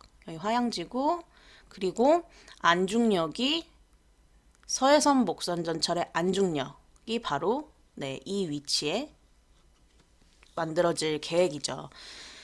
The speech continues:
평택 서부 생활권을 대표하는,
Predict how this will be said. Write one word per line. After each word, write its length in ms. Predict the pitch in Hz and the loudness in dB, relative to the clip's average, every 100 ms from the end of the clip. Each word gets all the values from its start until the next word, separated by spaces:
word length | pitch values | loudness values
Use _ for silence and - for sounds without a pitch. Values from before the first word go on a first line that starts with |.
| - - - _ _ - - | -20 -20 -20 _ _ -16 -10
평택 440 | - 330 370 381 359 | 2 2 4 2 4
서부 340 | - 381 381 | 8 10 8
생활권을 600 | 330 349 339 - 277 262 | 4 8 6 8 6 6
대표하는, 800 | 208 175 - 269 240 170 156 151 | 4 -2 4 6 6 6 0 -6